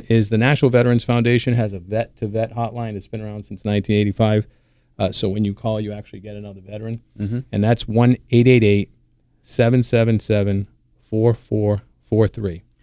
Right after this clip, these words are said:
Speaker 2: Well, thank you for that, Brian. Thank you for being with us. And if you can't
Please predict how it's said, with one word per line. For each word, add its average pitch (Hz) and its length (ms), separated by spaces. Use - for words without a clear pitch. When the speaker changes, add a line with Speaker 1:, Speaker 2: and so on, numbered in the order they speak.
Speaker 2:
Well, 110 100
thank 131 240
you 120 60
for 110 140
that, 101 180
Brian. 98 240
Thank 110 220
you 120 80
for 107 140
being 101 260
with 101 160
us. 98 160
And 98 100
if - 100
you 101 80
can't 131 300